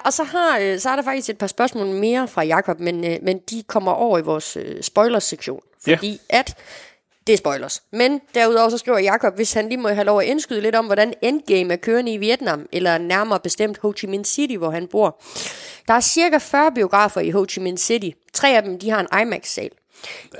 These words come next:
Speaker 1: Gennemsnitligt ser det ud til, at Endgame vises tyve til tredive gange om dagen per biograf.
Speaker 2: What?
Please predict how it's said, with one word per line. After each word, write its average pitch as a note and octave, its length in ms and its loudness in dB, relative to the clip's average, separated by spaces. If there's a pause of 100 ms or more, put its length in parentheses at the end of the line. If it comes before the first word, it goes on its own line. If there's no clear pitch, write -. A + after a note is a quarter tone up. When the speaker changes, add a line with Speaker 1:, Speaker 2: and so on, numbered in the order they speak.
Speaker 1:
Gennemsnitligt C4 800 0
ser G3 180 2
det F#3+ 100 -4
ud C#4 200 0
til, A#3+ 160 -2
at A3 200 2
Endgame G#3 500 2
vises A3 400 -2
tyve D#4 440 0
til - 180 -8
tredive C4+ 420 0
gange A3 380 0
om F#3 120 -4
dagen G3 400 -2
per F3+ 120 -6
biograf. F#3 680 0 (460)
Speaker 2:
What? D3 260 4